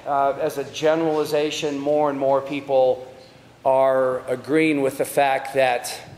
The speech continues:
the media may have overhyped the overgrazing part. Uh, there isn't any denying that, uh, we still have plenty of western rangelands that are overgrazed, but there's probably also, um, quite a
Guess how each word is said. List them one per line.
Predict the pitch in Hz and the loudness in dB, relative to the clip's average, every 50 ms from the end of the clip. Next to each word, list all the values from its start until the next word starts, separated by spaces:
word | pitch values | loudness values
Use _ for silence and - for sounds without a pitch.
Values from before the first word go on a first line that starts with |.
| - - - - - - - - - - | -20 -20 -20 -20 -20 -20 -20 -20 -16 -8
the | - 123 | -6 -4
media | 120 135 165 180 175 160 156 147 139 | 0 0 0 0 0 2 2 2 2
may | 139 143 143 151 151 143 | 2 2 2 2 0 2
have | 143 135 131 123 - - | 2 0 0 0 0 2
overhyped | 139 139 151 156 147 147 143 135 131 131 131 131 131 120 - - - - - 147 139 139 139 139 135 - - - - - - - - - - - - - - - | 2 4 4 2 2 0 0 2 2 2 2 0 0 -4 -6 -14 -14 -6 -2 0 0 0 0 -4 -6 -12 -16 -16 -16 -20 -20 -20 -20 -20 -20 -20 -20 -20 -16 -10
the | 123 135 131 127 | -6 -2 2 4
overgrazing | 131 127 127 139 - 135 139 160 151 - 196 175 | 4 4 2 0 0 0 0 2 0 -2 -4 -4
part. | 160 180 208 233 - - - - - - - - - - | -2 0 0 0 -2 -4 -10 -18 -20 -20 -20 -20 -12 -4
Uh, | 127 131 127 127 | 0 2 2 2
there | 131 139 143 | 2 2 2
isn't | 151 143 143 143 135 | 2 0 0 -2 -2
any | 131 135 147 160 156 143 | -2 0 0 0 -2 -2
denying | 123 135 135 131 131 139 143 156 160 160 156 143 131 - | -2 -2 0 0 0 0 0 0 0 -2 -2 -4 -4 -2
that, | 135 131 123 120 - - | 0 0 0 -2 -4 -2
uh, | 139 120 120 120 120 | 0 2 2 2 2
we | 123 127 | 0 -4
still | 123 - - 143 139 135 131 | -6 -4 0 2 4 4 4
have | 131 120 | 2 0
plenty | - - 143 135 135 127 | -2 -4 -4 -2 -2 0
of | 123 123 | 0 2
western | 127 127 127 - - 139 135 123 123 117 117 - - - - - - - - - - - | 2 2 2 0 -2 -2 -2 -2 -2 -6 -10 -14 -20 -20 -20 -20 -20 -20 -20 -16 -6 0
rangelands | 131 135 135 135 131 127 - 127 127 123 123 120 117 - | 0 0 0 0 -2 -4 -2 -2 0 0 -2 -2 -4 -2
that | - 127 123 120 113 | 0 2 2 2 2
are | 113 110 | 2 2
overgrazed, | 113 117 113 113 95 120 123 131 143 151 156 151 - - - - - - - - - - - - - - - - - | 0 0 -2 -4 -2 2 2 4 4 2 0 -2 -4 -8 -12 -16 -18 -20 -20 -20 -20 -20 -20 -20 -20 -20 -20 -12 -4
but | 123 127 - - | -4 -2 0 0
there's | - - - | 0 -2 -2
probably | - - 147 147 156 156 147 143 135 135 | -2 0 2 2 2 2 2 2 4 4
also, | 131 135 143 147 - - 135 127 127 127 123 120 117 - - - - - - - - - | 4 4 2 0 0 2 2 4 4 4 2 2 -2 -8 -14 -18 -18 -20 -20 -10 -2 0
um, | 123 123 120 120 120 117 120 120 - - | 2 2 2 2 0 -2 -4 -10 -12 -12
quite | - - - 175 165 165 156 | -8 -2 0 2 2 2 2
a | 135 | -2